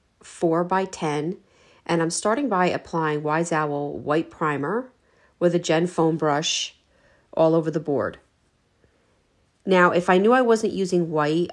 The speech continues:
I would not have added the primer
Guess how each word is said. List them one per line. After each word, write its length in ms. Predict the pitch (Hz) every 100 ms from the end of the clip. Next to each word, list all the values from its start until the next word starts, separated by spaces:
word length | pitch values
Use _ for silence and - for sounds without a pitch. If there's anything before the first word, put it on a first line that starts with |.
| -
I 120 | 156
would 300 | 143 156 151
not 280 | 151 147 165
have 200 | 160 147
added 520 | 147 139 139 139 165 - -
the 80 | -
primer 680 | - 139 147 151 214 269